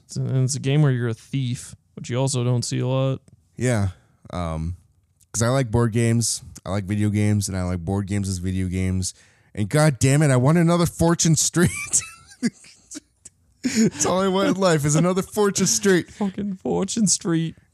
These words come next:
Speaker 2: Can, can, can an indie, this is a plea to the indie game dev community. Make a Fortune Street Monopoly-esque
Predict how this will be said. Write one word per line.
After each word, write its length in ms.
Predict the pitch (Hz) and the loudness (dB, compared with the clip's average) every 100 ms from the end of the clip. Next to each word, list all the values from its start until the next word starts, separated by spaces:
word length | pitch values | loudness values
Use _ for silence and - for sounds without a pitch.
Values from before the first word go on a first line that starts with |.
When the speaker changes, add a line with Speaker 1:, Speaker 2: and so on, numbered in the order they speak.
| - | -8
Speaker 2:
Can, 120 | 165 - - | -4 -2 0
can, 200 | 226 208 - - _ | 0 0 -12 -16 _
can 160 | - 294 | -4 0
an 100 | 277 | 0
indie, 500 | - 196 240 202 175 - _ - - _ - _ | 2 2 2 -2 -8 -16 _ -20 -20 _ -20 _
this 160 | - 190 | -4 0
is 140 | 226 | 2
a 60 | 208 | 2
plea 360 | - 180 185 139 | 0 0 0 2
to 120 | 156 | 2
the 100 | 156 - | 0 0
indie 480 | 175 196 202 196 - _ _ _ _ 127 _ _ | 2 2 2 2 -2 _ _ _ _ -20 _ _
game 320 | - 165 180 170 | 0 2 4 2
dev 360 | 160 156 135 | 2 2 0
community. 600 | - 151 147 147 120 95 - _ _ _ | 0 2 4 4 0 -2 -8 _ _ _
Make 600 | 104 131 170 190 - - _ _ _ _ _ | -2 0 2 -2 -6 -20 _ _ _ _ _
a 420 | 151 143 135 135 - | 0 0 0 -2 -4
Fortune 460 | - 165 165 160 | -6 -4 -2 -2
Street 420 | - - 156 156 - | -2 -2 -2 -4 -2
Monopoly-esque 1160 | 131 131 151 - 156 147 - 127 127 - - | 0 0 0 0 0 -2 -2 -2 0 0 -4